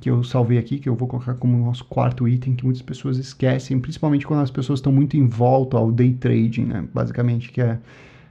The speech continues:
a frase que ele falou, que é um ditado, é: "Homens fazem planos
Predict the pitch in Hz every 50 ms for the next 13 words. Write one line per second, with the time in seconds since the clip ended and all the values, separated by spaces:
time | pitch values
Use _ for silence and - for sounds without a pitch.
0 | - _ _ - 120 - - 123 113 117 120 127 123 - 123 117 110 113 - 123
1 | 113 117 123 123 123 120 117 110 113 113 - 117 123 139 139 131 117 113 113 117
2 | 120 107 - - - _ _ _ _ _ _ _ _ _ _ _ _ _ - -
3 | _ 131 135 143 156 156 151 135 127 - 135 135 135 127 135 135 127 127 120 127
4 | 135 143 151 156 156 156 147 - - -